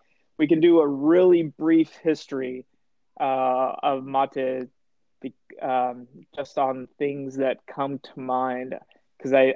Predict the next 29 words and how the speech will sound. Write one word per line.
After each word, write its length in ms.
I 140
know 440
that 280
the 80
mo-, 320
for 120
most 420
of 60
the 120
listeners 960
on 240
here, 300
they 100
probably 600
don't 340
realize, 1000
uh, 460
you 60
know, 220
be-, 100
probably 280
because 240
I, 220
I 120
also 320
didn't 320
even 240
realize 560
that 460